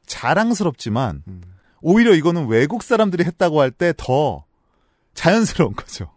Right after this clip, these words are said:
Speaker 2: 삼십 년 됐잖아요.
Speaker 1: 그러니까.
Speaker 2: 지금 뮤직비디오에 아까 프렌즈 봤죠? 비만 계속 나와요. <laughs> 비가 화면의 절반이에요.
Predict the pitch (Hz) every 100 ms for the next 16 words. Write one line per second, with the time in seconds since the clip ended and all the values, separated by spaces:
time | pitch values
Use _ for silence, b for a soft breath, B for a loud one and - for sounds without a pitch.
0 | _ - 180 190 170 117 101 90 76 69
1 | 62 - 113 90 - 80 - - 143 185
2 | 214 - _ _ _ - 131 165 - 160
3 | 135 123 165 113 67 - - _ - -
4 | _ _ _ 127 160 226 240 208 110 -
5 | 113 95 - - - 165 226 196 - 160
6 | 240 208 131 95 - 117 - 156 - -
7 | 151 - 143 - 214 220 247 214 - 156
8 | 226 254 269 170 127 98